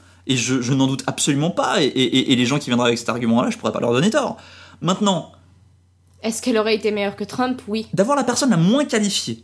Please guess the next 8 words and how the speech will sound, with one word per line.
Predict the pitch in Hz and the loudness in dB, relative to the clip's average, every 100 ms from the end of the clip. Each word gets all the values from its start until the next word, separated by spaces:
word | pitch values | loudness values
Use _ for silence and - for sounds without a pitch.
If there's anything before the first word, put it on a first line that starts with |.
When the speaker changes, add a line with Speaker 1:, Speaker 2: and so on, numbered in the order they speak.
| _ _ _ - - | _ _ _ -20 -4
Speaker 1:
entourée | 185 185 220 277 | -2 0 0 0
par | 208 190 | 0 0
un | |
des | 175 160 - - _ - - - | 2 0 -2 -12 _ -20 -20 -8
pires | - 330 269 185 202 | -4 0 0 2 0
entourages, | 202 208 202 190 143 | 0 -2 0 -2 -2
et | 160 | 0
c'est | 156 - 185 170 143 | 0 2 2 0 -2